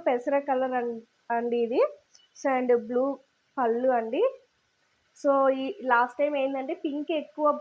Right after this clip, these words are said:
పళ్ళులు తీసుకొచ్చని నేను ఈసారి బ్లూలో తీసుకొచ్చానండి. చాలా బాగున్నాయి పళ్ళులు. So, మళ్ళీ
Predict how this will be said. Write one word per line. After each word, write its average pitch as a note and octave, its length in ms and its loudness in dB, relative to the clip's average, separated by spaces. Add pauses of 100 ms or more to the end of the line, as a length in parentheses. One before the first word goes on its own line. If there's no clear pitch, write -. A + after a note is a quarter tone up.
(140)
పళ్ళులు C#4 300 2
తీసుకొచ్చని C4 680 -4
నేను D4 200 -8
ఈసారి B3 360 0
బ్లూలో C4 460 0
తీసుకొచ్చానండి. B3+ 1000 -2 (520)
చాలా B3+ 260 8
బాగున్నాయి B3+ 560 0
పళ్ళులు. C4+ 680 2 (300)
So, C#4+ 80 6
మళ్ళీ C4+ 560 -2